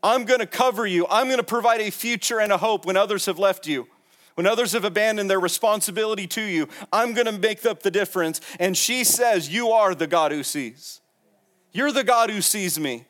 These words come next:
When others didn't see me, when others mistreated me, God, you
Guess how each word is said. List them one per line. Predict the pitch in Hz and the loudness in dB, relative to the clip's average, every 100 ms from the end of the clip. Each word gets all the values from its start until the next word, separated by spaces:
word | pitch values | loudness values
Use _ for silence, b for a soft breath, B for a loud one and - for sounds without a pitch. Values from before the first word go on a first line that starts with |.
| b b | b b
When | 208 226 | -2 4
others | 262 277 240 | 4 4 -2
didn't | 175 247 208 | -2 -2 0
see | - 208 | 0 2
me, | 175 170 | 2 2
when | 185 | 2
others | 247 254 185 | 2 2 0
mistreated | 220 220 - 247 220 | 0 0 0 -2 -2
me, | 175 160 B 175 | -2 -2 B -8
God, | - 220 226 175 | 2 2 2 0
you | 220 247 202 190 190 | -2 0 0 0 -2